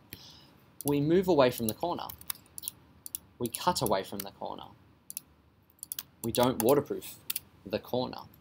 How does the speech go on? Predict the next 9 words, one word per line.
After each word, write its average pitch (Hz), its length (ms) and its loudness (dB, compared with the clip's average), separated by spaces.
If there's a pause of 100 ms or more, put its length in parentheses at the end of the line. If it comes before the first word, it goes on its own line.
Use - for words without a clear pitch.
(360)
Instead, 123 800 4 (320)
what 110 180 4
we 139 120 6
do 110 240 2
is 107 280 0
we 117 380 2 (1120)
create 165 400 4
an 165 180 2
angle 113 460 -2